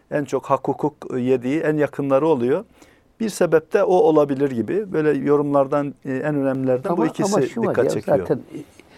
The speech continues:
Speaker 2: eğer suçu ya da kabahati tarif edecek olursak, başkalarından sakladığımız, başkalarının bilmesini istemediğimiz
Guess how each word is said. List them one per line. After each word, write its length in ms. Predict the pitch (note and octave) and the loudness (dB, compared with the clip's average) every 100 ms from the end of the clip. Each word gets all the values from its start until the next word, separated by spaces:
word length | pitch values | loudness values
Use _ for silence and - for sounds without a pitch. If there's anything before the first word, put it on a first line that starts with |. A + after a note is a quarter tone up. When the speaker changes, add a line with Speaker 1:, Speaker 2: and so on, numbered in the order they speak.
| - _ - | -20 _ 0
Speaker 2:
eğer 240 | D3+ C3 A#2 | 2 2 0
suçu 380 | - - B2 E3 | -12 -8 -2 2
ya 140 | B2+ | 4
da 100 | A2 | 4
kabahati 540 | - - A2+ A#2 G#2+ A#2 | 0 0 2 2 0 -4
tarif 340 | - A2+ G#2 | 0 0 0
edecek 360 | A2 G2+ G#2 A2 | -4 -2 -2 -2
olursak, 460 | D3+ - - - _ _ _ - - - - | -2 -4 -8 -8 _ _ _ -20 -20 -16 -4
başkalarından 640 | B2 - B2 A2+ A2 A2 B2 | -4 0 0 2 2 0 -2
sakladığımız, 840 | - A2+ - G#2+ G2+ G2 G2 - _ _ - | 0 -4 -4 -6 -4 -6 -8 -14 _ _ -10
başkalarının 600 | A#2 - A2 A2 A2 G2+ | -8 -6 -2 -2 -2 -4
bilmesini 400 | G#2+ G#2+ G2+ A#2+ | -6 -6 -8 -10
istemediğimiz 840 | - - B2 A2 G2+ - - - | -8 -6 -6 -6 -8 -10 -12 -16